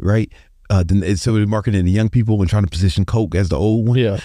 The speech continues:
Speaker 1: Uh, but my grandma still drank Pepsi when she,
Speaker 2: Mm-hmm.
Speaker 1: until she was ninety-six, right? It was, um, so you'll get people outside. So when we get 'em, you know, we got, we got that seg-, we can sit, I send it when a, when a woman comes to us, we send them female testimonials 'cause they need to see that somebody like them is winning. But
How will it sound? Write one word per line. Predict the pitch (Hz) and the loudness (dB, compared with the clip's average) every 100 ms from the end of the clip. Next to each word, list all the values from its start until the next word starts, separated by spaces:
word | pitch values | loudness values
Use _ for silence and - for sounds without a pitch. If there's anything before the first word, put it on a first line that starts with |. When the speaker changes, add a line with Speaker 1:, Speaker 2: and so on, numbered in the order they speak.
| - | -8
Speaker 1:
Uh, | - 95 90 64 | 0 2 2 2
but | 65 95 | 0 0
my | 98 | 0
grandma | 107 101 90 | 0 0 0
still | - 92 | -2 0
drank | 82 62 - | 0 0 0
Pepsi | 78 - 58 | 0 0 -2
when | 65 | 0
she, | - | 0
Speaker 2:
Mm-hmm. | 123 110 98 | 0 0 0
Speaker 1:
until | 92 104 | 0 0
she | 101 | 2
was | 92 92 | 2 2
ninety-six, | 87 76 - - - | 2 0 -2 -6 0
right? | 87 - - - - | -2 -2 -12 -16 -10
It | - 120 | -2 0
was, | 110 80 | 0 0
um, | 107 104 90 80 78 - _ _ - | 2 2 4 4 2 -4 _ _ -12
so | - | -4
you'll | 139 127 | -2 0
get | 156 | 0
people | 147 127 110 | 0 0 0
outside. | 104 117 | -2 -2
So | 107 110 | -2 0
when | 107 117 | 2 2
we | |
get | 120 214 | 0 -2
'em, | 156 131 - _ _ - | 0 -4 -6 _ _ -2
you | 104 | 0
know, | |
we | 90 98 | 0 0
got, | 104 73 | -2 -2
we | 101 | -2
got | 104 - | -2 -2
that | 78 | -4
seg-, | - 107 87 | -2 -2 0
we | 90 | -2
can | - | -2
sit, | 113 - | -4 -4
I | 104 | -6
send | - 113 107 | -2 -2 0
it | 107 | 0
when | 107 | -2
a, | 87 - | -2 -2
when | 107 | 0
a | 110 | 0
woman | 131 123 | 0 0
comes | 139 143 | 0 0
to | 98 | 0
us, | 95 | 0
we | |
send | - 127 110 | 0 0 0
them | 101 | 0
female | - 110 101 90 | 0 0 0 0
testimonials | 101 101 104 101 65 - - - | 0 0 -2 0 -4 -8 -14 -6
'cause | 104 | -2
they | 120 | 0
need | 127 95 | 0 -2
to | |
see | - 123 | -2 -2
that | 87 | -2
somebody | 120 98 92 | -2 0 0
like | 90 85 | 0 0
them | 101 | 2
is | 87 | 2
winning. | 104 98 - - | 2 0 -2 -6
But | 151 | -4